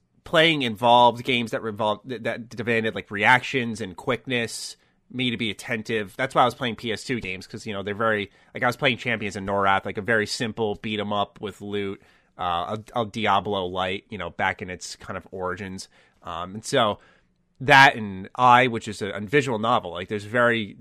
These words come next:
you just click A, A, you pick conversation options, like, very simple. Um, but, you know, because I love visual novels, like, the storytelling there was so good that it kept me gripped. But yeah, I'll always remember that 'cause,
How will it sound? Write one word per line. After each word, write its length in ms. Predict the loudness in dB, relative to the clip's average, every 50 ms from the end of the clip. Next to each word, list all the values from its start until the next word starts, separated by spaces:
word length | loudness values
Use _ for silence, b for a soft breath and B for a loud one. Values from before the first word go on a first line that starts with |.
| -20
you 120 | -18 -18 -18
just 180 | -18 -18 -20
click 220 | -20 -20 -20 -18 -10 -6
A, 340 | -4 -2 -2 -2 -2 -4 -4
A, 240 | -4 -4 -4 -4 -6
you 160 | -8 -10 -14
pick 260 | -18 _ -16 -16 -14
conversation 680 | -8 -6 -4 -4 -4 -6 -8 -6 -6 -6 -6 -6 -6 -4
options, 360 | -2 -2 -2 -4 -6 -10 -10
like, 140 | -10 -12 -4
very 260 | 2 2 4 4 4
simple. 540 | 2 -2 -4 -6 -4 -6 -4 -4 -4 -4 b b b b b b _
Um, 320 | -8 -6 -4 -4 -4 -4 -4
but, 200 | -4 -4 -6 -4 -6
you 80 | -6 -4
know, 120 | -4 -4
because 320 | -4 -6 -4 -4 -2 0
I 120 | 0 0 0
love 260 | 0 -2 -2 -2 -2
visual 300 | -4 -6 -6 -6 -8 -8
novels, 520 | -4 -2 0 0 0 0 -4 -8 -8 -8 -10
like, 220 | -12 -12 -12 _
the 100 | -14 -12
storytelling 680 | -12 -8 -6 -4 -4 -4 -4 -6 -6 -6 -4 -4 -4 -6
there 200 | -4 -4 -4 -4
was 140 | -6 -8 -6
so 220 | -4 -4 -4 -4
good 420 | -4 -6 -4 -2 -2 -2 -2 -2 0
that 240 | 0 0 0 0 -6 _ _ _
it 140 | _ -10 -4
kept 160 | -4 -4 -2
me 100 | -4 -8
gripped. 400 | -8 -4 -2 -2 -2 -2 -4 -2
But 140 | -2 -2 0
yeah, 220 | 2 4 4 4 2 B B B B B B
I'll 120 | 6 8
always 220 | 8 8 8 6 6
remember 260 | 4 4 4 6 6
that 180 | 4 4 4 2
'cause, 280 | -2 -4 -6 -6 -10